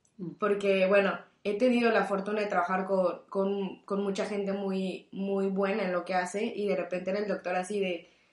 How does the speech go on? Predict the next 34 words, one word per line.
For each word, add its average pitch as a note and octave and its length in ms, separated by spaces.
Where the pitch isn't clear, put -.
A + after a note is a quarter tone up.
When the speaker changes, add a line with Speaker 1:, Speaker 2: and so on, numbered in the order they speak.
Speaker 2:
"Pues G#3 140
lo G3 180
mandamos", F#3+ 800
o F#3+ 40
el F#3 120
fisio A3 320
de, G3 120
"Pues F#3+ 200
lo G#3 80
infiltramos G3+ 720
y A3 100
vámonos", G#3+ 500
o F3+ 60
sea, F#3 180
quiere G#3+ 280
competir, F#3+ 520
¿no? F#3 300
Entonces, G3+ 280
esa A3 280
parte G#3+ 260
creo G3+ 200
que G3 80
es G3 80
muy G3+ 160
importante, F#3+ 760
saber G3+ 560
y A3+ 80
conocer G3+ 400
el G#3 120
trabajo G3 400
que G3 100
los F#3 140
demás F#3 280
hacen, - 220